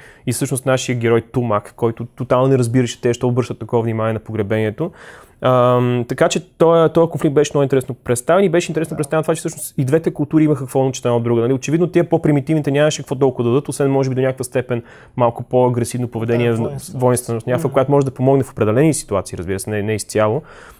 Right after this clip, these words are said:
Speaker 1: И от друга страна, другата култура, която пък ги облагор-, облагороди по някакъв начин.
Speaker 2: Да.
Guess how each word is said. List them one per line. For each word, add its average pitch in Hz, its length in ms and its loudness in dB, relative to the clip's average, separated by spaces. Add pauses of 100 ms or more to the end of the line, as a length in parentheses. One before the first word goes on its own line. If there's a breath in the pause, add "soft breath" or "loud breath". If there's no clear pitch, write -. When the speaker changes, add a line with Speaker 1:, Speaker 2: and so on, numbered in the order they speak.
(100)
Speaker 1:
И 170 160 4
от 180 80 2
друга 185 180 4
страна, 160 220 0
другата 185 280 2
култура, 139 320 -2
която 139 180 0
пък 143 100 -2
ги 135 80 0
облагор-, 127 380 -2
облагороди 127 420 -2
по 127 140 -10
някакъв 90 280 -8
начин. 78 320 -10 (520 loud breath)
Speaker 2:
Да. 127 140 -18